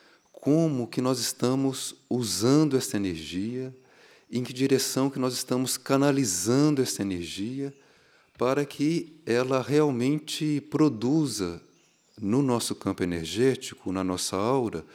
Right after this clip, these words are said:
os resultados esperados, ou seja,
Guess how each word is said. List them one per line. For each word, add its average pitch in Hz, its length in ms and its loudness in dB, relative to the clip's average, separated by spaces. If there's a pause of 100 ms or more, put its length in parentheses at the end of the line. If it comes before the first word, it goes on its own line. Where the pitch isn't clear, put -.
(480)
os 131 300 -4
resultados 127 800 0
esperados, 107 1200 0
ou 95 160 -4
seja, 131 680 0